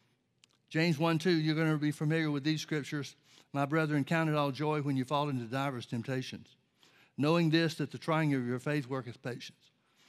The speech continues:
Folks, I want you to realize that how we handle the, the difficulties of life have everything to do with whether or not we grow in the character and the nature of God.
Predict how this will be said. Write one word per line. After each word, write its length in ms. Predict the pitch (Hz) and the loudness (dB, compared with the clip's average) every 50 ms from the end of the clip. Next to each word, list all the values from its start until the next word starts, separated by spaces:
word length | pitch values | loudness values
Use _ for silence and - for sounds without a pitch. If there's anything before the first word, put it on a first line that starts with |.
| _ _ - _ _ _ - | _ _ -20 _ _ _ -4
Folks, 200 | 165 165 151 - | -4 -2 0 0
I 40 | 170 | 2
want 220 | 175 175 160 - | 2 2 0 0
you 60 | 151 | -2
to 40 | 139 | 0
realize 540 | 135 151 165 160 147 139 131 127 127 - - - _ _ _ _ _ _ _ - | 0 0 0 0 2 2 2 0 -2 -4 -6 -12 _ _ _ _ _ _ _ -6
that 120 | 143 139 | -4 -2
how 240 | 127 160 175 175 175 | 0 2 2 2 2
we 160 | 175 165 160 | 2 2 0
handle 400 | 139 147 180 185 185 175 165 151 | 0 2 2 2 4 4 2 0
the, 280 | 139 135 135 135 131 127 - | 0 0 0 0 -2 -2 -4
the 200 | - 131 127 131 | -6 -6 -4 -2
difficulties 680 | 120 123 175 180 - 165 - 165 151 143 - 143 127 - | 0 0 -2 -2 -2 -4 -4 -4 -4 -4 -4 -6 -6 -6
of 120 | 120 107 | -6 -6
life 420 | 113 123 139 156 151 120 - - - _ _ _ _ _ _ _ _ _ _ _ _ _ _ _ _ _ _ _ _ _ _ _ _ _ _ _ | -4 -4 -4 -4 -4 -6 -10 -16 -20 _ _ _ _ _ _ _ _ _ _ _ _ _ _ _ _ _ _ _ _ _ _ _ _ _ _ _
have 200 | - 165 147 131 | -4 -2 0 0
everything 600 | 139 147 180 185 175 165 156 - 165 156 156 147 135 | 2 0 0 0 0 -2 -2 0 0 0 2 0 0
to 100 | - 127 | -2 -6
do 400 | 113 127 151 165 156 123 107 107 - _ _ _ _ _ _ _ _ _ _ _ _ _ _ _ _ _ _ _ _ | -6 -4 -2 -2 -2 -2 -6 -8 -12 _ _ _ _ _ _ _ _ _ _ _ _ _ _ _ _ _ _ _ _
with 160 | - 123 120 - | -8 -6 -4 -2
whether 240 | 156 156 143 147 | -2 -2 0 0
or 40 | 139 | 2
not 200 | 139 139 135 123 | 2 2 0 -2
we 140 | 123 135 135 | -4 -6 -6
grow 380 | 120 117 139 147 147 147 143 139 | -4 -2 -2 0 0 0 0 0
in 120 | 127 117 | 0 0
the 60 | 113 | -2
character 420 | 110 - 151 143 135 117 - 131 123 | -2 -4 -4 -4 -6 -6 -8 -8 -6
and 120 | 117 113 | -4 -4
the 80 | 113 110 | -4 -4
nature 320 | 117 117 120 - - 107 | -4 -4 -6 -6 -10 -14
of 120 | 98 87 98 | -14 -14 -12
God. 300 | 110 110 104 104 - | -12 -12 -12 -12 -16